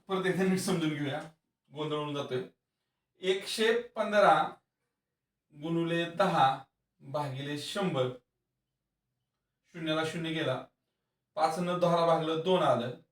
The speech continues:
पाच न एकशे पंधराला भागलं, पाच दुने दहा आणि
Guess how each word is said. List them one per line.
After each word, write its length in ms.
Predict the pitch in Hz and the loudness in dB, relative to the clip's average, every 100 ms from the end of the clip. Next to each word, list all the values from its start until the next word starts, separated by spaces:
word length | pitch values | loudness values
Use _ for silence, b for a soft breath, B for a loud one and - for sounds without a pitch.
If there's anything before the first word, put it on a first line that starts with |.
| _ | _
पाच 280 | 151 - - | -2 -2 -2
न 60 | 190 165 165 - _ _ _ _ _ _ _ _ _ _ | -2 -2 -4 -12 _ _ _ _ _ _ _ _ _ _
एकशे 220 | 139 131 185 | -16 -8 -2
पंधराला 280 | 180 170 | 2 6
भागलं, 340 | 170 147 135 143 | 6 6 0 -6
पाच 280 | 156 156 160 | -2 -2 0
दुने 220 | 170 175 | -2 2
दहा 400 | 196 165 160 - _ _ _ _ - | 4 4 2 -2 _ _ _ _ -10
आणि 380 | - 185 170 | -4 -4 -4